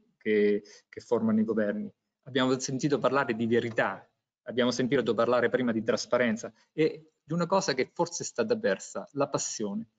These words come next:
Infatti noi prima parlavamo sempre, stavamo tutti quanti parlando anche nella nostra assemblea, la passione. Cioè qui praticamente, eh, diceva prima il, eh, il presidente del, del consiglio direttivo,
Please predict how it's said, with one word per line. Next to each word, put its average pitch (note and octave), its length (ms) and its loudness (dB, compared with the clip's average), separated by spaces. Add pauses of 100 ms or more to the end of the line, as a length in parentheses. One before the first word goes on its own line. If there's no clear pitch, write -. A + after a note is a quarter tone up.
(160)
Infatti D3 400 -2
noi D3+ 160 0
prima A2+ 360 -2
parlavamo C3+ 540 0
sempre, C3+ 380 -4
stavamo A#2+ 320 0
tutti - 200 -12
quanti B2+ 280 -2
parlando A#2+ 720 -2 (180)
anche A#2+ 260 -2
nella A#2 180 4
nostra A#2 300 0
assemblea, G#2+ 500 -4 (340)
la B2 140 0
passione. A2+ 760 -4 (200)
Cioè B2 160 0
qui E3 140 -2
praticamente, A#2 760 0
eh, A#2 200 0
diceva A2+ 440 2
prima A#2 260 2
il, A2 180 -4
eh, A2 540 0
il G#2+ 280 -2
presidente A#2 480 0
del, A2 300 0
del G#2+ 720 -8
consiglio A2+ 440 0
direttivo, A2 680 0